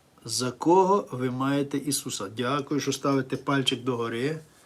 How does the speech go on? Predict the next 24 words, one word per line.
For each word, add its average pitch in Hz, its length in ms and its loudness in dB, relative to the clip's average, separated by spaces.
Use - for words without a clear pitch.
Дуже 123 380 -4
вдячний. 123 680 -2
Ставте 143 360 0
пальчик 139 400 0
догори. 127 460 0
Не 156 120 2
забудьте 139 440 0
підписуватися 165 1040 2
як 160 440 4
на 135 1400 0
Тік-, - 260 -10
в - 100 -10
Тіктоці, 170 580 2
так 143 380 -2
і 117 640 0
в 127 120 -6
Ютубі. 165 560 2
Буду 160 400 2
вельми 156 520 2
вдячний. 135 460 0
Вам 190 220 2
це 190 180 0
нічого 175 360 0
не 147 160 -2